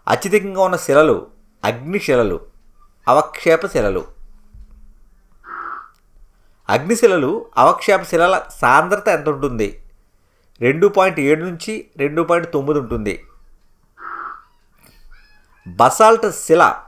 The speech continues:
సముద్ర సాంద్రత ఎంత? మూడు నుంచి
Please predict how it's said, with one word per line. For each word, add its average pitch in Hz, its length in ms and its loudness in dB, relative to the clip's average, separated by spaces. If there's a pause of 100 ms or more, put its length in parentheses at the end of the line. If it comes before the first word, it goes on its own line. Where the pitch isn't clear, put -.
(140)
సముద్ర 160 460 -2
సాంద్రత 165 520 0
ఎంత? 120 300 2 (640)
మూడు 135 300 0
నుంచి 202 380 -6